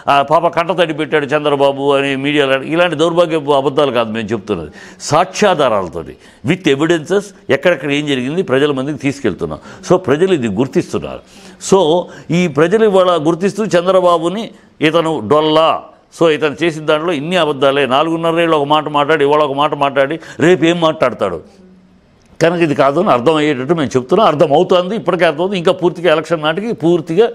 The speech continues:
ప్రజలు. వైసీపీ, వైసీపీ ప్రజలు ఇప్పటికీ ప్రజల్లో ఉన్న వైసీపీలో ఉన్న ప్రాబ్లం చంద్రబాబు కాదు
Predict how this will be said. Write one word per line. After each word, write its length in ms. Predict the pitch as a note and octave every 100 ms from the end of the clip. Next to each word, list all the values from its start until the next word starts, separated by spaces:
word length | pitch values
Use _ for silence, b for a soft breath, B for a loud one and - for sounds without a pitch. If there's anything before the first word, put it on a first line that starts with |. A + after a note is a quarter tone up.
| B -
ప్రజలు. 280 | A#2+ G2+ E2 B B B -
వైసీపీ, 560 | E3+ F#3+ F3+ A#2+ F2+ - B B B
వైసీపీ 760 | B2 G3+ F#3 A3 E3+ F#3+ G3 - B B - - A2
ప్రజలు 440 | A2 - F3 G#3+ G#3
ఇప్పటికీ 500 | D#3+ - G#3 F3+ G#3
ప్రజల్లో 480 | D#3 E3+ F3+ F3+
ఉన్న 140 | D#3+ C#3+
వైసీపీలో 600 | B2 B2 C3+ G#2 A2 G2
ఉన్న 160 | F#2+ F2+
ప్రాబ్లం 440 | E2+ D#2+ F2 C#3 B B - A#2+
చంద్రబాబు 420 | C#3+ G#3 G#3+ G3
కాదు 380 | - A2 A#2